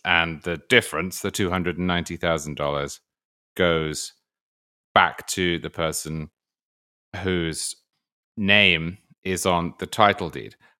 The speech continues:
But obviously, that's not a constitutional argument, and it's not a statutory argument either. So we have the Supreme Court coming in. The role of the Supreme Court is not to be outraged about this in the way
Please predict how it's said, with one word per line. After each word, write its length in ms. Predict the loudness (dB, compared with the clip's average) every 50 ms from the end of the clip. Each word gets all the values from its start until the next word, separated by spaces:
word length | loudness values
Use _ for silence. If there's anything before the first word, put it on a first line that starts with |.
| _ 2
But 160 | 2 2 2 4 6
obviously, 440 | 6 6 6 6 2 2 2 2 4
that's 360 | 6 6 6 6 4 2 2
not 140 | 2 2 2
a 40 | 0
constitutional 1300 | -2 -2 -2 -2 -2 -4 -8 -8 -6 -2 0 0 0 0 -2 -4 -4 -4 -2 -2 -2 -4 -6 -10 _ _ _ _
argument, 800 | 6 8 8 8 8 6 4 0 -6 -8 -8 -10 -10 -10 -10 -12 -14 _ _ _ _ _ _ -6
and 120 | -4 -4 -2
it's 160 | -2 -2 0
not 200 | 0 0 0 -2
a 40 | -4
statutory 640 | 2 4 6 6 6 4 0 -8 -4 -2 0 2 2
argument 500 | 0 0 -2 -4 -6 -6 -4 -6 -4 -2
either. 380 | 2 2 2 2 0 -2 -10 -12 -16 _ _
So 180 | -12 -8 -4 0
we 80 | 2
have 120 | 2 0 0
the 80 | -2
Supreme 440 | -6 -6 -6 -2 0 2 2 2 2
Court 320 | 2 4 6 6 6 4 2
coming 300 | 0 0 2 2 0 0
in. 320 | 0 0 0 -2 -4 -6 _ _ _ _ _ _ _ _ _ _ _ _ _ _ _ _ _ _ _ 2
The 60 | 6
role 200 | 8 8 8 8
of 80 | 6
the 80 | 4 2
Supreme 400 | 0 0 -2 -2 0 0 0 0
Court 540 | 2 6 8 10 10 10 8 6 2 -4 -6
is 320 | -2 0 0 0 0 -2 2
not 380 | 4 4 4 4 2 -2 -8 -6
to 300 | -2 0 0 0 0 -2 -2
be 160 | 0 4 6
outraged 580 | 8 8 8 6 6 4 2 4 2 0 -2 -4
about 320 | 0 2 2 2 0 0
this 280 | -2 -2 -2 -2 -2 -2
in 120 | -2 0
the 80 | 0 0
way 340 | 0 2 2 2 2 0